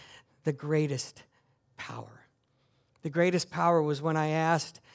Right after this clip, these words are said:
Ann's father for her hand, and he looked at me and he said, "I see the change in you." And I said, "This is,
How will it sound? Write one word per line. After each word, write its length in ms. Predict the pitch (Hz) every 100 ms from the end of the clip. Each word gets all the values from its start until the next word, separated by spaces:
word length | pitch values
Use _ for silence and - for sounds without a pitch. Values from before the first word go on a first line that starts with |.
| - _ _
Ann's 320 | - 151 156 135
father 640 | - 156 156 151 139 127 - _ _
for 260 | _ - 143
her 200 | 139 135
hand, 560 | 143 156 160 143 131 135 _ _ _ _ _ _ _ _ _ _ _ _ _ _ -
and 100 | 139
he 100 | 135
looked 260 | 147 160
at 100 | 165
me 120 | 139 131
and 80 |
he 80 | 131
said, 340 | 127 143 127 131 _ _ _ _ -
"I 60 |
see 240 | - - 135
the 120 | 113
change 380 | - 139 147 123
in 140 | 110
you." 160 | 101 101 _ _ _ _ _ _ _ _ _ _ _ _ _ _ -
And 120 | 127
I 80 | 131
said, 280 | - 139 120
"This 220 | 135 -
is, 140 | 123